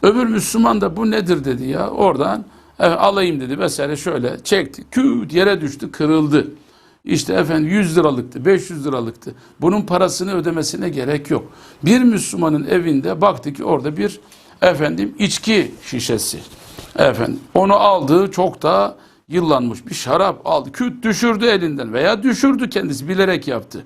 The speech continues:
Efendim bunun parasını ödemesine gerek yok.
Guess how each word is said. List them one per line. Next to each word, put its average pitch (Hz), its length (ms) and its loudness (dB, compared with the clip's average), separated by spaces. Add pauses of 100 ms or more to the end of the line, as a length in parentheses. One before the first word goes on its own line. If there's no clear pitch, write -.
(540)
Efendim 143 400 2
bunun 180 180 0
parasını 170 480 -2
ödemesine 170 480 -2
gerek 151 420 -2
yok. 143 280 0